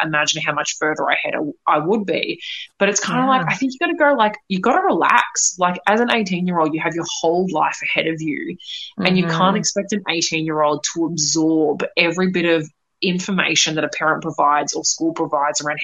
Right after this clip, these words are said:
Speaker 1: how they can build a really great life or how they can avoid the mistakes they did. I think you've gotta
Speaker 2: Mm.
Speaker 1: start somewhere and you've gotta try something, as opposed to just trying to have all the right answers and not make a wrong move.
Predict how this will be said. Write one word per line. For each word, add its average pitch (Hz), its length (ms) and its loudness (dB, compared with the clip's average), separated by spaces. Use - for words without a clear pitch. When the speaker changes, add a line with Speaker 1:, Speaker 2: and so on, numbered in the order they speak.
Speaker 1:
how 160 140 4
they 160 120 2
can 160 140 -6
build 151 180 0
a 160 40 0
really 156 260 0
great 156 260 -2
life 147 360 2
or - 120 -2
how 151 220 2
they 156 160 -2
can 165 140 -6
avoid 156 380 -2
the 160 60 -12
mistakes 160 440 -2
they 151 100 -4
did. 196 400 -2
I 180 100 4
think 190 220 0
you've 202 100 0
gotta 185 160 4
Speaker 2:
Mm. 180 40 0
Speaker 1:
start 175 260 2
somewhere 156 320 -2
and 151 100 -6
you've 143 80 -6
gotta 151 220 0
try 143 280 0
something, 151 420 -2
as 165 120 -2
opposed 160 400 -2
to 160 100 -2
just - 440 -2
trying 160 380 4
to 170 80 -2
have 160 260 2
all 160 180 2
the 160 120 0
right 151 340 2
answers 156 680 -2
and 156 160 0
not 156 180 0
make 160 180 -2
a 160 60 -2
wrong 151 320 -2
move. 214 380 0